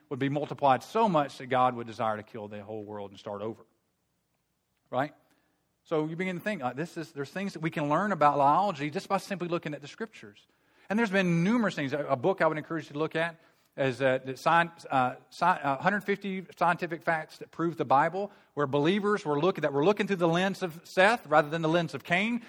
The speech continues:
that were looking at the Bible, helping us to learn things, or even to help to, uh, uh, learning from this to begin to teach us about the world that we look in, uh, we look at to be able to help us long before we figured it out. Let me give you an example. The Bible speaks of and teaches,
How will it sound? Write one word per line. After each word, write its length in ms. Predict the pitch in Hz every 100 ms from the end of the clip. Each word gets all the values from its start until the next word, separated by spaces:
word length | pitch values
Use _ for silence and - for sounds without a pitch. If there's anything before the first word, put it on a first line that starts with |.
| -
that 80 | 147
were 80 | 143
looking 320 | 180 190 180 156
at 80 |
the 80 | 147
Bible, 320 | 135 165 175
helping 280 | 160 170 180
us 80 | 170
to 120 | 165
learn 180 | 170 196
things, 320 | 208 208 202 - - _
or 80 | 156
even 180 | 170 175
to 80 |
help 360 | 151 175 170 -
to, 200 | 165 147
uh, 180 | 139 131 - _ _
uh, 280 | 147 131 123 127
learning 420 | 131 135 208 226
from 140 | 202 160
this 180 | 151 151
to 60 |
begin 220 | 147 143
to 60 | 143
teach 340 | - 185 -
us 160 | 151 135
about 260 | 139 131 131
the 80 |
world 360 | 127 131 196 170
that 100 | 156
we 80 | 139
look 220 | 135 135
in, 240 | 127 131 - _ _
uh, 160 | 135 123
we 120 | 127
look 220 | 143 180
at 180 | 139 131
to 60 | 127
be 60 |
able 100 | 135
to 60 | 127
help 200 | 135 139
us 140 | 131
long 240 | 139 165 233
before 340 | 214 170 156
we 300 | 143 160 139
figured 260 | 139 127 123
it 80 | 131
out. 240 | 131 101 _ _ _ _ _ _ _
Let 40 |
me 60 | 160
give 140 | 156
you 40 | 160
an 40 |
example. 380 | 151 151 160 120
The 80 | 120
Bible 300 | 139 156 156
speaks 360 | - 151 143
of 220 | 143 135 131
and 140 | 120
teaches, 380 | - 143 139